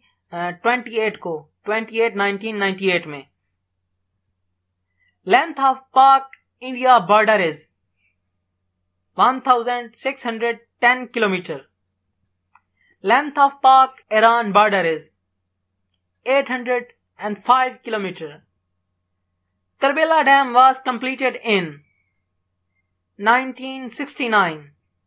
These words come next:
Hazrat Muhammad sallallahu अलैहि wasallam travel to Medina at what age? हजरत मोहम्मद सल्लल्लाहु अलैहि वसल्लम ने मदीना की तरफ जब हिजरत फरमाई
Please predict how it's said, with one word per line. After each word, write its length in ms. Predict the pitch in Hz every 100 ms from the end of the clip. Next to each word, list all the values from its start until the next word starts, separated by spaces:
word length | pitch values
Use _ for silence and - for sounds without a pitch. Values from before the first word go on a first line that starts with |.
| _ _ _ _ _ _ _ _ _ _ _ _ _ -
Hazrat 320 | 269 285 285 269
Muhammad 500 | 233 262 269 277 -
sallallahu 800 | - - 277 262 262 269 285 285
अलैहि 840 | 262 254 262 240 226 233 240 247 247
wasallam 540 | 220 262 277 226 214 _ - - _ 262
travel 360 | 277 285 294
to 140 | 285 254
Medina 380 | 226 269 254 220 208 _ -
at 320 | 240 262 262 190
what 200 | 247 247
age? 220 | 180 151 - _ _
हजरत 240 | 220 254 220
मोहम्मद 320 | 220 247 247
सल्लल्लाहु 500 | 233 220 226 240 240
अलैहि 440 | 208 208 220 208
वसल्लम 400 | 202 196 254 254
ने 240 | 190 190 190 - _ -
मदीना 360 | 196 240 302 294
की 120 | 240
तरफ 240 | 233 220
जब 180 | 185 202
हिजरत 360 | 180 226 262 254
फरमाई 500 | 220 208 240 214